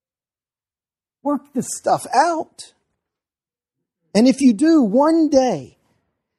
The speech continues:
if you just embrace the river of God's love and you begin to turn your heart toward him, even in small increments, just turn toward him.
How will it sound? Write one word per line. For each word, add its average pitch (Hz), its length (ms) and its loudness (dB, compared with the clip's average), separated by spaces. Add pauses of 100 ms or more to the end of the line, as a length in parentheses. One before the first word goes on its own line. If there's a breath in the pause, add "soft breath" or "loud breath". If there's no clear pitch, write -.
(100)
if 226 160 0
you 330 200 6
just 302 260 -2
embrace 262 600 -2
the 262 160 -4
river 254 380 0
of 202 100 -4
God's 214 360 -4
love 220 400 0
and 190 140 -4
you 247 100 0
begin 254 320 -2
to 240 80 -2
turn 294 440 -4
your 226 220 -4 (300 soft breath)
heart 302 360 -2
toward 277 440 -6
him, 156 240 -10 (200 soft breath)
even 311 400 0
in 269 260 -2
small 302 580 -4
increments, 233 600 -6
just - 380 -12
turn 381 400 -10
toward 262 480 -6
him. - 160 -20